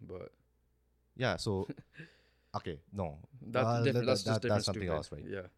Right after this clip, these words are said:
Speaker 2: And then they're right because he did not do anything illegal, right? And obviously, if you look at it, like, l-, laws in U S, the gun laws are obviously different than here in Canada, right? So he did not do anything illegal.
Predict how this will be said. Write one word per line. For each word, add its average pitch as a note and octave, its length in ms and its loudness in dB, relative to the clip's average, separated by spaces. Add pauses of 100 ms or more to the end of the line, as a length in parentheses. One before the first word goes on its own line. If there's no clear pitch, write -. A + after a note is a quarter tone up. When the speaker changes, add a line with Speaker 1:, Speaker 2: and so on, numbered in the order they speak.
(300)
Speaker 2:
And C#3 180 2
then C#3+ 340 0 (100)
they're E3 200 -2
right F3+ 180 0
because G#2 160 -2
he B2 80 2
did C#3+ 160 2
not E3 200 2
do A#2 100 6
anything F#2 240 0
illegal, D#2 340 -6 (220)
right? G2+ 300 0 (320)
And G2+ 100 0
obviously, G#2 560 0 (760)
if G2+ 120 -8
you G2+ 80 0
look F#2 160 0
at F2+ 120 2
it, E2+ 100 -4
like, E2+ 200 -4
l-, F2+ 80 -10 (180)
laws F#2 380 0
in F2 120 -4
U F#2+ 180 -2
S, F#2 260 -2
the G#2 60 -8
gun F2 220 -4
laws E2+ 180 0
are E2+ 80 0
obviously E2 260 -4
different E2 280 -6
than D2+ 80 -8
here E2 140 -6
in D#2 60 -10
Canada, E2 380 -4 (500)
right? F#2+ 320 -2
So F#2 280 -4
he F#2+ 100 0
did G#2 160 0
not A#2 220 4
do A#2+ 100 4
anything G#2 260 -2
illegal. E2+ 380 -4